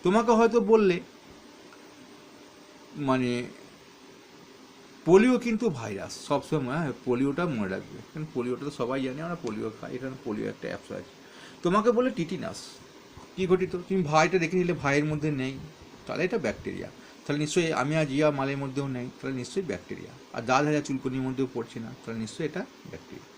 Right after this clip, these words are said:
আমি আবার একটা বলে দিচ্ছি, মনে করো তোমার ডায়রিয়া পড়েছে, তুমি সঙ্গে সঙ্গে এইডস, ডেঙ্গু, হেপাতঙ্ক, ইন মাস হয় বসন্ত,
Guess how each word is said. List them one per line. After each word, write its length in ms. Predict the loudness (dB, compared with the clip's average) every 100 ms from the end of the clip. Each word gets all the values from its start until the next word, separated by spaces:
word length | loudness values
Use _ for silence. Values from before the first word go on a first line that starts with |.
| -20 -20 -20 -20 -20 -20 -20 -20 -16 -6
আমি 80 | 2
আবার 200 | 6 8 8
একটা 120 | 6
বলে 180 | 4 2
দিচ্ছি, 360 | 0 -6 -10 -8 -2
মনে 140 | 2
করো 100 | 4
তোমার 240 | 4 4 4
ডায়রিয়া 360 | 6 6 4
পড়েছে, 360 | 2 -2 -6 -8 -18 -8
তুমি 120 | -6
সঙ্গে 220 | -2 -2 0
সঙ্গে 200 | 0 0
এইডস, 200 | 0 0
ডেঙ্গু, 280 | -2 0
হেপাতঙ্ক, 560 | 2 2 0 -2 -4 -2
ইন 200 | -2 0
মাস 240 | 0 -2
হয় 100 | -2
বসন্ত, 420 | -2 -2 -4 -6